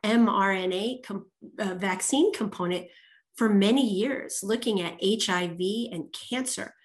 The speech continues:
So we had tremendous experience with that base. We just haven't had a great way to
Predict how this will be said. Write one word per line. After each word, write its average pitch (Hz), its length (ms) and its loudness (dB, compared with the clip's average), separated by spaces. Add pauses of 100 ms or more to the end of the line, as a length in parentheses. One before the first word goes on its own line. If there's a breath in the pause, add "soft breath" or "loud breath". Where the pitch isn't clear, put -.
(340 soft breath)
So - 180 2
we 269 140 6
had 226 280 2
tremendous 208 720 2
experience 220 840 0
with 196 260 -4
that 170 360 -8
base. - 460 -2 (460 soft breath)
We 233 280 4
just - 500 -2
haven't 226 380 0
had 220 320 -2
a 175 40 -2
great 208 400 -4
way 220 260 -4
to - 200 -10